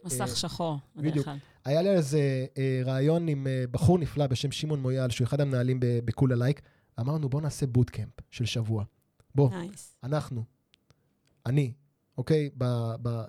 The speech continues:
Speaker 2: שלא קשור לעולם התכנות והטכנולוגיה, אבל בואו נראה להם, לאותם חבר'ה שרוצים להיות full stack developer, נפתח את הקונספט הזה עם החברות, ונראה להם, "בואו, שבוע ביום של, שבוע, אה, בחיים של full stack developer, עם המשימות,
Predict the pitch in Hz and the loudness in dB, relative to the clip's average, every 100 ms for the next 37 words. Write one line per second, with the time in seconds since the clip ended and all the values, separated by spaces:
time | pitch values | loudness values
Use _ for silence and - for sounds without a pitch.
0 | - 160 190 190 170 139 127 120 117 113 | -4 0 2 4 4 2 0 -2 -4 -2
1 | 131 139 135 123 113 - 120 120 123 165 | 2 2 2 0 -2 -2 -2 -2 0 2
2 | 233 220 190 202 160 135 151 143 165 151 | 2 2 2 0 0 -2 -4 -4 -2 -4
3 | 135 143 147 202 170 151 139 131 123 123 | -6 -8 -6 -4 -4 -6 -10 -10 -8 -6
4 | 123 117 160 - _ _ _ _ - 139 | -4 -2 -4 -4 _ _ _ _ -10 -6
5 | - 190 - 156 139 135 - 180 156 147 | 0 0 0 -2 -4 -6 -4 -2 0 -2
6 | 139 131 139 127 123 - _ _ _ - | -2 -6 -4 0 0 -2 _ _ _ -10
7 | 160 190 262 254 196 254 190 _ - 180 | -8 -4 -2 0 2 2 2 _ -4 -2
8 | 170 311 302 214 226 277 - 226 202 - | 0 0 0 -2 -4 -4 -4 -6 -6 -8
9 | - 180 277 269 196 180 160 156 190 277 | -2 0 0 0 -2 -4 -2 -2 -2 -2
10 | - _ _ - 180 - 240 - 208 165 | -8 _ _ 0 0 2 0 0 -6 -2
11 | 156 135 127 143 170 _ _ - 165 226 | 0 0 0 -2 -2 _ _ -2 0 0
12 | 214 - 165 147 - | -2 -4 -2 -2 -4